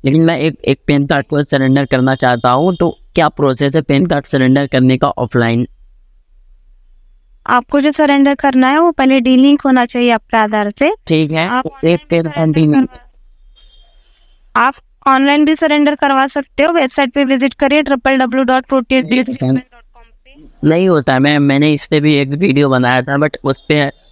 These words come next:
Speaker 1: बहुत सारे लोगों का कमेंट आ रहा है कि नहीं हो रहा है। तो मुझे जानना है कि ऑफलाइन कैसे होता है।
Speaker 2: ऑफलाइन में आपको नजदीकी सॉकेट में जाना होता है, वहाँ पे असेसिंग ऑफिसर होते हैं, उनसे मिलिएगा और उनसे डायरेक्ट आप जो पैन आपको सरेंडर करना है वो पैन डायरेक्ट सरेंडर कर सकते हो।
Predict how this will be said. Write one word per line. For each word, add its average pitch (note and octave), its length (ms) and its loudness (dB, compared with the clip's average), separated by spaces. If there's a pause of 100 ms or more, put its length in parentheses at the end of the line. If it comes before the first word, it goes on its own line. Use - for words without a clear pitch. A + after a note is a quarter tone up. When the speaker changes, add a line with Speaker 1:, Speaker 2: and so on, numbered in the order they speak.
Speaker 1:
बहुत C3+ 260 0
सारे D3 200 0
लोगों C#3+ 280 0
का D3+ 140 0
कमेंट C3+ 400 2
आ C#3+ 100 2
रहा D3 60 0
है D#3 60 -2
कि C#3+ 80 -6
नहीं C#3 240 2
हो B2+ 140 2
रहा A2+ 100 2
है। A#2 140 -4 (480)
तो C#3+ 100 -2
मुझे C#3 260 0
जानना C3+ 380 0
है D#3+ 180 -4
कि C3+ 120 -4
ऑफलाइन D3 520 0
कैसे C3+ 260 -2
होता A2+ 280 0
है। A2 140 -2 (1200)
Speaker 2:
ऑफलाइन D#4+ 480 0
में E4 120 2
आपको D#4+ 400 -2
नजदीकी C#4+ 520 0 (280)
सॉकेट C#4+ 520 -2
में D4 120 0
जाना C4 340 2
होता C4 240 -2
है, D4 120 2
वहाँ E4 180 2
पे C#4+ 160 -2
असेसिंग C#4 460 -2
ऑफिसर C#4 460 -2
होते B3+ 280 -2
हैं, B3 220 2 (500)
उनसे D4 300 2
मिलिएगा C#4+ 600 2
और C5 240 0
उनसे D4 280 0
डायरेक्ट B3+ 420 0
आप C4+ 140 0
जो C4+ 180 -2
पैन C4 300 0
आपको C4+ 500 0
सरेंडर B3+ 400 0
करना B3 280 0
है E4 80 2
वो D#4+ 120 0
पैन B3 280 0
डायरेक्ट A#3+ 300 0
सरेंडर A#3 360 0
कर G#3+ 200 -2
सकते - 340 -8
हो। F#3+ 140 -2